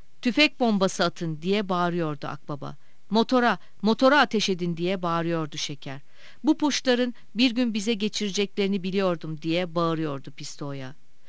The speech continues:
"Sursum korda, yürekler havaya.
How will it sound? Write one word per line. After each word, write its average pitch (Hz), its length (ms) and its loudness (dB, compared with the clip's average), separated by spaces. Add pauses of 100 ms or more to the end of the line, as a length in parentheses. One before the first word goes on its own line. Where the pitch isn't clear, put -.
(320)
"Sursum 269 520 2
korda, 175 500 0 (100)
yürekler 220 500 6
havaya. 180 500 0